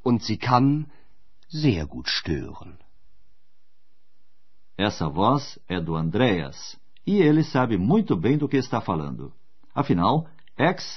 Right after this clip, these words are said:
Speaker 2: sempre o acompanha. Como isso aconteceu? Vocês ficarão sabendo depois. Ouça agora como Andreas se apresenta. Concentre sua atenção nas seguintes perguntas.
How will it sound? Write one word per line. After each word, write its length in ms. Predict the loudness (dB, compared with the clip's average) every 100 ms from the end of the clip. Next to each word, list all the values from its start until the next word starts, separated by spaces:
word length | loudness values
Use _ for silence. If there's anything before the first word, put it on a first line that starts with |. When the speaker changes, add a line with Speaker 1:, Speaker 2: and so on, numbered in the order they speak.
| 0
Speaker 2:
sempre 300 | 2 4 6
o 80 | 6
acompanha. 680 | 4 4 6 6 4 0 -10 -16 -16 -16 -16 -16 -16 2
Como 300 | 4 6 4
isso 260 | 2 0
aconteceu? 760 | -2 -2 -2 -2 2 4 4 0 -12 -14 -14 -14 -4
Vocês 360 | 0 4 4 2
ficarão 360 | 0 2 2 4
sabendo 420 | 2 2 2 2
depois. 640 | 0 0 -2 -2 -6 -12 -14 -16 -16 -16 -16 -16 4
Ouça 320 | 4 6 4
agora 380 | 6 6 6 4
como 340 | 4 6 6
Andreas 480 | 2 0 0 0 -2
se 140 | -2
apresenta. 680 | -2 0 0 0 -6 -10 -12 -14 -14 -14 -16 -16 4
Concentre 640 | 6 6 6 4 6 2
sua 300 | 2 2 4
atenção 480 | 4 0 2 2 4
nas 180 | 2 2
seguintes 380 | 2 0 0
perguntas. 720 | 2 2 2 0 -2 -6 -10